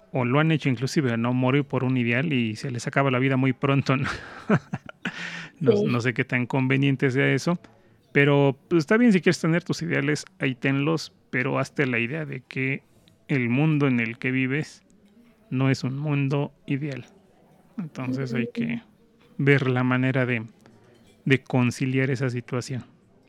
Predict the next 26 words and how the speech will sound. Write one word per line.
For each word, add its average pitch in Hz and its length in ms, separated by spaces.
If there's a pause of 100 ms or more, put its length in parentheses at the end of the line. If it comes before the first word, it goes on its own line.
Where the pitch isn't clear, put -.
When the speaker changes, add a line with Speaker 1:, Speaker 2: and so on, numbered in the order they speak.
Speaker 1:
Te 120 100
toca 143 200
el 135 80
punto 160 220
final, 131 400
veamos, 151 400
veamos, 180 380
Cris, 117 280
tú - 100
puedes. 160 300
Speaker 2:
Oh, 415 420
todavía 349 300
falta. 254 420 (1300)
Siento 240 400
que 240 120
dije 226 280
más. - 640 (240)
<laughs> - 580 (2750)
Tengo 240 220
la 240 160
ligera 196 480
sospecha - 640
de 285 120
que 208 120
dije 196 260
más. - 600